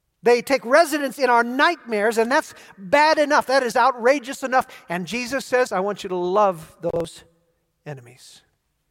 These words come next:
I should add at this point, I think, that Jesus is not talking here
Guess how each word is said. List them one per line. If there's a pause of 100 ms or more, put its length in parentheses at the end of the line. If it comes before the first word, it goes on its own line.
(2250)
I
should
add
at
this
point,
I
think,
that
Jesus
is
not
talking
here